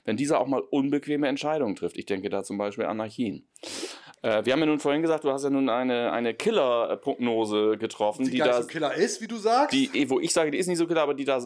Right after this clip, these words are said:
Speaker 1: besagt, ähm, dass der Vertrag noch verlängert wird dieses Jahr. Sollte das nicht der Fall sein,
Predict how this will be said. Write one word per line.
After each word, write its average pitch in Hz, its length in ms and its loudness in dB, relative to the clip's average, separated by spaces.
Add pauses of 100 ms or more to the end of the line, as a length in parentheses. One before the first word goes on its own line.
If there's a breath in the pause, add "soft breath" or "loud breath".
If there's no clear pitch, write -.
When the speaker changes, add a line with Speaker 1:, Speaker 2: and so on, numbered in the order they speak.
(100)
Speaker 1:
besagt, 113 760 0 (460 soft breath)
ähm, 135 460 0
dass 127 280 -2
der 117 220 0
Vertrag 147 280 -2
noch 156 100 -4
verlängert 95 360 -2
wird 92 140 -4
dieses 90 260 -2
Jahr. 101 260 2
Sollte 151 320 2
das 170 140 -2
nicht 240 300 0
der 143 120 2
Fall 92 360 0
sein, 78 340 -6